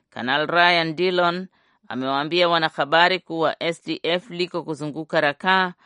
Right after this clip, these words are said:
baada ya kupata ushindi wa kulitwaa eneo hilo kutoka kwa Islamic State nchini Syria wiki iliyopita. Na waziri wa ulinzi wa Marekani James Mattis amepongeza juhudi za China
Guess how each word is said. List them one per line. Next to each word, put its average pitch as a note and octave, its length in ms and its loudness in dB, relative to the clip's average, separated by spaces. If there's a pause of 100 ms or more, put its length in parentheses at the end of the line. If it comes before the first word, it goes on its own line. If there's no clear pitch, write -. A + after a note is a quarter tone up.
(240)
baada E3 320 4
ya E3+ 80 4
kupata F3 460 0
ushindi G3+ 440 -4
wa F#3 80 -2
kulitwaa D#3 500 -4
eneo C#3 280 -4
hilo F3 300 -4
kutoka F3 340 -8
kwa D#3 140 -4
Islamic C#3 500 -6
State F3+ 320 -4
nchini C#3+ 400 -8
Syria D#3 540 -2 (400)
wiki F#3 400 -6
iliyopita. B2+ 1160 -10 (760)
Na - 120 -16
waziri C#3+ 400 -4
wa E3 140 2
ulinzi E3+ 440 -4
wa E3+ 60 2
Marekani E3+ 560 -2
James D3+ 340 -8
Mattis E3 460 -4
amepongeza D#3 640 -4
juhudi D#3 420 -8
za B2+ 140 -8
China F3 520 -4